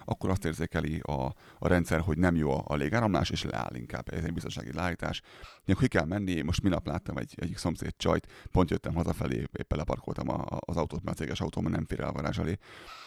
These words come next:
hanem most kint kell álljak vele a, az út mentén, és jövök befelé a céges autómtól, és így nézem, hogy, hogy egy csaj kijön, ö, ilyen kis hatnadrágban, meg pólóban, mínusz negyven fok, be-, papucsban, papucsban berangol a hóba, a ház mögött,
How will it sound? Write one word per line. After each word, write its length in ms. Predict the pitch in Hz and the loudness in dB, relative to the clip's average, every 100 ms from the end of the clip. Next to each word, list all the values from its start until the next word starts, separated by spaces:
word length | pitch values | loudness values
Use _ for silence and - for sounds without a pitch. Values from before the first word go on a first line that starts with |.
| - - | -18 -4
hanem 200 | 85 82 | 0 0
most 140 | 78 | 0
kint 140 | 87 80 | -2 -2
kell 140 | 80 | -2
álljak 220 | 82 - | 0 -2
vele 280 | - 76 87 - | -2 -4 -4 -4
a, 100 | 71 | -2
az 260 | 53 80 | -2 -2
út 140 | 80 - | -4 0
mentén, 360 | 85 90 113 - - - - - | 0 0 -2 -6 -14 -20 -20 0
és 100 | 113 | 6
jövök 200 | 90 73 | 6 6
befelé 280 | 85 - | 0 0
a 40 | 71 | 0
céges 300 | 104 101 - | 0 0 2
autómtól, 460 | 90 92 82 - | 0 2 0 0
és 140 | 78 - | -2 0
így 80 | 90 | 2
nézem, 340 | 82 76 73 | 2 0 -2
hogy, 320 | 80 78 - - _ - - - - | 0 0 -2 -12 _ -20 -20 -20 -2
hogy 120 | 85 | 0
egy 120 | 85 | 0
csaj 260 | - 87 - | 2 2 2
kijön, 420 | - 50 57 - | -2 0 0 0
ö, 260 | 73 71 76 | 2 2 0
ilyen 400 | 87 87 82 80 | 0 0 0 -2
kis 220 | 92 - | -4 -4
hatnadrágban, 680 | - 92 90 82 78 - - | 2 2 4 0 0 0 -2
meg 140 | - - | -2 -4
pólóban, 560 | 90 82 85 - 123 - | -2 0 0 0 -2 -6
mínusz 220 | - - | -10 -10
negyven 280 | - - - | -6 -6 -4
fok, 220 | - - - - - - - - - | -6 -8 -14 -20 -18 -18 -18 -20 -14
be-, 180 | - - | -4 4
papucsban, 540 | - 92 90 87 110 | 6 6 4 6 6
papucsban 380 | 120 107 87 87 | 6 4 4 4
berangol 400 | 92 82 64 73 | 4 2 2 2
a 40 | 78 | 4
hóba, 400 | 78 - 139 - | 4 4 4 2
a 100 | - | -6
ház 220 | - - 82 | -4 -2 -2
mögött, 400 | 80 151 - | 0 -2 -4